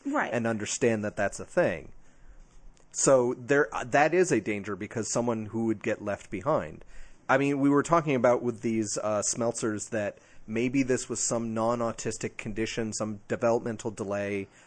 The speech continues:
Speaker 2: that the kid caught up with. Maybe while they were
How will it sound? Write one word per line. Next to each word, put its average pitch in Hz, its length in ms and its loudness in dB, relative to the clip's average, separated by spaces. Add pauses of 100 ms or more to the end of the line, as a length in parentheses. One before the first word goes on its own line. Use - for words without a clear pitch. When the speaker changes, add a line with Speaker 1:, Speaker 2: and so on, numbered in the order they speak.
(160)
Speaker 2:
that 107 520 0
the - 120 -8
kid - 280 -4
caught 110 240 0
up 131 220 4
with. 95 420 -4 (500)
Maybe 147 520 2
while 131 320 6
they 131 200 4
were 117 260 2